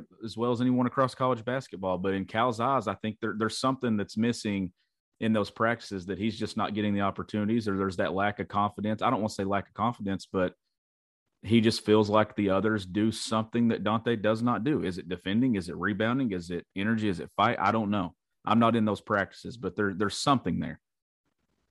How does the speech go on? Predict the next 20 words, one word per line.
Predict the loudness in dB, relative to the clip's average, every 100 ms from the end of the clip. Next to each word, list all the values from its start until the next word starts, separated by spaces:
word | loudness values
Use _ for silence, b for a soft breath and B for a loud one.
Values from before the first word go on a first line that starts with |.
| _
for | -2 4
him | 4
to, | 4 2 2 2
to | 0
have | 0
not | 2 0 2
gotten | 0 0
an | -4
opportunity | -4 -4 -8 -6 -6 -4 -4 -6 _ _ _ _ _
and | -6 0
stuff | 2 2
Tuesday | 2 -2 0 0
night | 2 0 0 -6 _ _ _ -10
in | -2 0
M | 2
S | 2 -2
G. | -2 0 2
I | 2
mean, | 2
after | 2 0 -2 -2 -2 -4